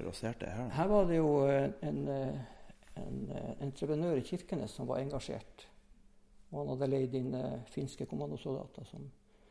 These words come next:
Speaker 2: var jo helt vill. Og de, de sprengte alt.
Speaker 1: Ja.
Speaker 2: Så vi skal se litt på yttersiden her, så ligger det jo en del av, av den, en av de ko-, store kanonene i den ytterste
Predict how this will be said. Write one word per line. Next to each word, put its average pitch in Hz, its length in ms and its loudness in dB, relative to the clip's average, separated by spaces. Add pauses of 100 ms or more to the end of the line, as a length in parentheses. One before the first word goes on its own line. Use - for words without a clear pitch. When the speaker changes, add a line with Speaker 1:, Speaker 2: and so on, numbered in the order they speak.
(480)
Speaker 2:
var 160 100 -6
jo 143 60 -4
helt 135 240 -6
vill. 131 160 -4 (800)
Og 160 80 -8
de, - 120 -6 (340)
de 135 80 -4
sprengte - 360 -2
alt. - 280 -10 (340)
Speaker 1:
Ja. 107 80 -6
Speaker 2:
Så - 1300 -20
vi 131 80 -6
skal - 160 -6
se 139 180 -2
litt 127 160 -4
på 131 80 -2
yttersiden 131 380 -4
her, 120 120 -2
så 123 140 -4
ligger 127 180 0
det 117 120 -2
jo 123 100 -4
en 123 100 -4
del 135 220 2
av, 117 160 -2 (840)
av 131 140 -2
den, 143 160 -2
en 151 200 0
av 139 100 0
de 123 180 0 (240)
ko-, - 220 -6
store 147 260 0
kanonene 131 480 0
i 139 60 -6
den 131 400 -10
ytterste - 280 -10